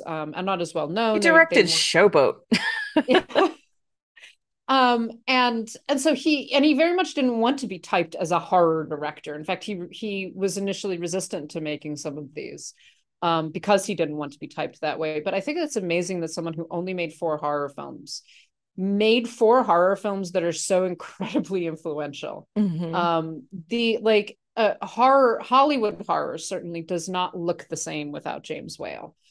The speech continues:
Speaker 2: Right.
Speaker 1: Uh, and without these films, and what he managed to accomplish with them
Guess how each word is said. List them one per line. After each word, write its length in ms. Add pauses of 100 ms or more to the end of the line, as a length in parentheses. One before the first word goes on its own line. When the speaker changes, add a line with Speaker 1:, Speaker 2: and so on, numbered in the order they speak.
Speaker 2:
Right. 280
Speaker 1:
Uh, 360
and 180
without 320
these 280
films, 580
and 320
what 340
he 160
managed 680
to 140
accomplish 600
with 220
them 400